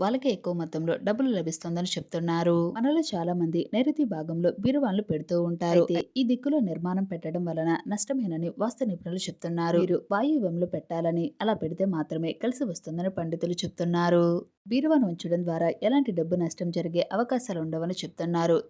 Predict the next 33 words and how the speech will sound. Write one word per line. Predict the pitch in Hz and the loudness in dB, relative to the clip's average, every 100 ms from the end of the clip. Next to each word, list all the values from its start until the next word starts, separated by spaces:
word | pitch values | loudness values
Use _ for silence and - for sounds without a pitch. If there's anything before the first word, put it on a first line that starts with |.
| 240 | 0
ఇంకా | 302 262 | 0 0
చెప్పాలంటే | 170 - 170 160 160 160 - | -4 -4 -2 -2 0 -2 0
నైరుతి | 220 277 285 220 | 0 0 0 0
మూలల్లో | 160 160 165 170 - | 0 0 2 0 0
బీరువా | 226 269 277 214 | 0 2 2 0
ఉంటే | 147 165 - 208 | -2 0 0 -4
వచ్చిన | - 277 214 | -2 0 2
డబ్బు | 170 165 | 0 0
వచ్చినట్లే | 147 - 165 175 170 185 | -2 -2 -4 -2 -4 0
వెళ్ళిపోయే | 233 269 269 170 | 0 2 2 2
అవకాశం | 151 170 - 165 | -2 -4 -6 -6
ఉందని | 165 170 180 | -4 -4 -4
నిపుణులు | 165 165 170 175 | -4 -4 -4 -6
చెప్తున్నారు. | 165 - 170 170 170 170 170 165 _ _ - | -4 -2 2 4 4 4 4 0 _ _ -8
డబ్బులు | 190 190 175 - 226 | -4 0 0 2 4
ఏదైనా | 254 240 | 4 4
ఒక | 214 202 | 0 -4
చోట | 247 269 202 | 0 2 2
మాత్రమే | 165 185 180 170 | 0 -2 -2 -2
ఉంచితే | 160 - 170 - | -4 -4 -4 0
మంచిదని | 240 247 269 214 | -2 0 0 2
నిపుణులు | 165 170 175 170 | 2 2 2 2
అంటున్నారు. | 170 170 175 170 175 170 170 - _ - | 2 2 4 4 4 4 0 -6 _ -10
అలాగే | 175 165 165 - | -6 -2 -4 0
డబ్బును | 214 240 311 180 | 0 2 0 0
ఎక్కడ | 170 170 | -4 -2
పెడితే | 180 175 160 | -2 -2 -6
అక్కడ | 170 165 - | -2 -4 -2
ఉంచడం | 233 247 233 | -4 -2 -2
వల్ల | 160 160 - 202 | -2 -4 -4 -4
నెగెటివ్ | 233 247 269 | -2 -2 -4
ఫలితాలు | 170 165 175 165 | -4 -2 -2 -4
వస్తాయని | 160 - 165 | -4 -4 -2